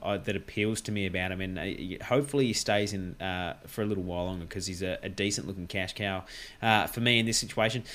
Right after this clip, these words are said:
Uh, we'll jump into the next game, which is Collingwood versus Richmond.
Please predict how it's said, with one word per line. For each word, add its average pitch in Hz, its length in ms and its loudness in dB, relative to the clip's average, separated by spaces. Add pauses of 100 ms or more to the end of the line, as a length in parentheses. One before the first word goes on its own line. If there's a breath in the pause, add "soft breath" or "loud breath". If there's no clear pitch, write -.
(160 loud breath)
Uh, 131 240 6
we'll 147 160 4
jump 156 320 6
into 143 320 4
the 117 100 0
next 110 440 2
game, 107 320 4
which - 300 -2
is 110 220 0
Collingwood 123 500 2
versus 104 440 0
Richmond. 104 720 -2